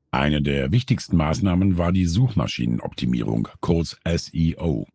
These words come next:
Dabei wurden möglichst viele relevante Keywords, also jene Begriffe, nach denen die User am häufigsten suchen,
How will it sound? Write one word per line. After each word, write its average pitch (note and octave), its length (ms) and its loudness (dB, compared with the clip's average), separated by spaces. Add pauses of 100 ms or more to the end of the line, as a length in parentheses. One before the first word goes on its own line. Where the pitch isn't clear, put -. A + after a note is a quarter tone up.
(400)
Dabei F2 320 4
wurden F#2 300 4
möglichst F#2 440 2
viele B2+ 340 4
relevante D#2+ 480 2
Keywords, D2 840 0
also A#1+ 300 -4
jene D#2 280 2
Begriffe, C2+ 500 -2
nach D2+ 200 0
denen D#2 280 2
die D2+ 220 4
User F2 340 2
am C#2+ 160 2
häufigsten E2 580 0
suchen, F2 500 4